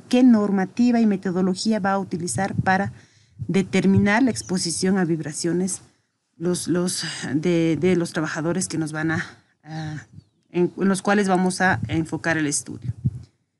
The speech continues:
Protocolos de la instrumentación, claro que sí. Eso pasa también en la parte de equipos, por supuesto. Eh, bueno, si no hay problemas, seguimos con el siguiente punto. ¿Qué más tenemos que hacer?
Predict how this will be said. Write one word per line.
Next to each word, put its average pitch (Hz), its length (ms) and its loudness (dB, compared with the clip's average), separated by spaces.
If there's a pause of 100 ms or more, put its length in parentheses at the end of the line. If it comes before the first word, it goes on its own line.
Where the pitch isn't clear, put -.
(280)
Protocolos 202 540 0
de 185 60 0
la 175 60 4
instrumentación, 170 600 -2
claro 147 320 -4
que - 80 -12
sí. - 240 -14 (180)
Eso - 180 -6
pasa 151 360 -4
también 151 400 -2
en 156 60 0
la 139 120 -6
parte 135 300 -12
de 160 220 -6 (520)
equipos, - 560 -8 (160)
por 156 120 -20
supuesto. - 480 -20 (680)
Eh, 190 340 4
bueno, 170 240 2 (1700)
si 233 200 2
no 254 80 6
hay 269 80 4
problemas, 254 460 2
seguimos 214 340 0
con 180 140 0
el 185 80 0
siguiente 196 260 -4
punto. 202 360 -4
¿Qué 202 120 -4
más 185 200 -2
tenemos 151 360 -2
que - 100 -14
hacer? - 220 -2